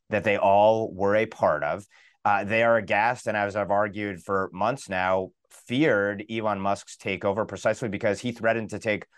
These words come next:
one major slice of the pie of control over the digital public square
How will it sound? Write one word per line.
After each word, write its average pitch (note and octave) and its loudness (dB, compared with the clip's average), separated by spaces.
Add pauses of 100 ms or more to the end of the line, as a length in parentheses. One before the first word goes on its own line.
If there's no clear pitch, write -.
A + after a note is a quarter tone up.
(160)
one B2 2
major A#2 2
slice G#2 -2 (520)
of A2 4
the G#2 0
pie F#2+ 2
of G2+ -2
control G2+ 2
over G2 -2
the F2+ -6
digital F#2 -2
public F#2+ 0
square F2 0